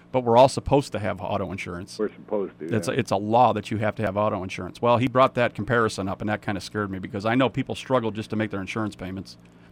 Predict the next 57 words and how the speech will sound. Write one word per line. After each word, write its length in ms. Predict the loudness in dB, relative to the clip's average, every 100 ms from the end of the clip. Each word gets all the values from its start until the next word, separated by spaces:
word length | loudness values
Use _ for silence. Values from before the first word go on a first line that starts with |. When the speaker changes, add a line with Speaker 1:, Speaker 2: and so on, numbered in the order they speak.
| -6
Speaker 1:
I 80 | -2
don't 100 | -2
know 80 | 2
how 160 | 4
they're 100 | 4
gonna 160 | 2 -2
be 140 | -2 0
able 140 | -2
to, 80 | -4 -8
to 120 | -6 -6
afford 280 | -4 -4 -2
insurance. 540 | -4 -4 -4 -8 -16 -20 -20 -20 -20 -20 -20 -20 -20 -20 -20 -20 -20 -20 -20 -20 -20 -20 -20 -20 -10
You 100 | -6
know 60 | -4
what 60 |
I'm 80 | -4
saying? 280 | -4 -4 -4 -8 -12
Speaker 2:
I'm 140 | -8
telling 360 | -2 0 0 -4
you, 80 | -4
yeah. 180 | -2 -4 -10 -18 -18 -20 -20 -20 -20 -20 -20 -16 -10 -2
Speaker 1:
I 40 |
mean, 120 | 2
health 220 | 4 4
insurance, 320 | 2 0 0 4
I 40 |
Speaker 2:
Yeah, 40 | 6
Speaker 1:
don't 80 |
know 40 | 6
how 60 | 4
Speaker 2:
'cause 60 |
Speaker 1:
you 60 | 6
can 60 |
Speaker 2:
I've 60 | 4
Speaker 1:
do 120 | 4
it. 60 | 0
Speaker 2:
just 100 | 0
lowered, 440 | 4 6 6 2 -2
you 140 | -4
know, 120 | -2
got, 240 | 0 0 -2 -8 -6
got 240 | -2 -2
different 400 | -2 -2 -2 -6
insurance 380 | -6 -6 -4 -4
on 120 | -4
us. 200 | -2 -4 -6 -12 -18 -16 -12
You 100 | -10
know, 320 | -8 -8 -8
we 160 | -4 0
didn't 160 | 0
even 120 | 0 0
wanna 180 | 0
pay 220 | 0 2 2
our, 140 | 2 -2 -2
our 380 | 0 2 2
land 340 | 0 0 0 -2
insurance 480 | -4 -6 -10 -12